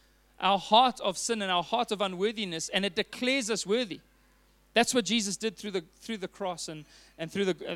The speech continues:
what's what the gospel says to us. So I'm gonna share a message with you today called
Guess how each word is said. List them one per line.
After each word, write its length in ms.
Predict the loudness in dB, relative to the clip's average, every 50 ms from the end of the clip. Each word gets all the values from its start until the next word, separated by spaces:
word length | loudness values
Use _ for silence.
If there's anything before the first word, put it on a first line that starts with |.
| -8 -6 -2
what's 160 | -2 0 0
what 160 | 0 -2 -4 -4
the 80 | -4
gospel 340 | 0 2 2 2 2 -2 -4
says 340 | -2 0 2 2 2 0 0
to 120 | -2 -2
us. 140 | -2 -2 2
So 240 | 4 4 4 4 2 -2 -10 -20 -20 -20 -16 _ -2
I'm 100 | -2 0
gonna 140 | 0 0 0
share 180 | 0 0 0
a 60 | 0
message 360 | 0 0 -2 -2 -2 -4 -6 -6
with 160 | -6 -6 -8
you 80 | -8
today 300 | -10 -6 -2 -2 0 0
called 240 | -2 -2 -4 -4 -4